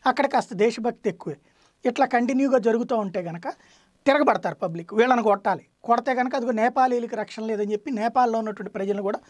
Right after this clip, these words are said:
భారత్కి వ్యతిరేకంగా చేయాలి, తద్వారా చైనాకు అనుకూలంగా చేయాలి. ఇది నేపాల్లో ఉన్నటువంటి పాలకుడి ఉద్దేశం అయితే, ఆ పాలకుడిని అలా నడిపిస్తున్నటువంటిది చైనా.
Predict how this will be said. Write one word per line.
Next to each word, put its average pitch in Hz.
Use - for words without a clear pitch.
భారత్కి 220
వ్యతిరేకంగా 196
చేయాలి, 143
తద్వారా 254
చైనాకు 240
అనుకూలంగా 202
చేయాలి. 131
ఇది 285
నేపాల్లో 254
ఉన్నటువంటి 240
పాలకుడి 220
ఉద్దేశం 208
అయితే, 202
ఆ 220
పాలకుడిని 247
అలా 214
నడిపిస్తున్నటువంటిది 214
చైనా. 175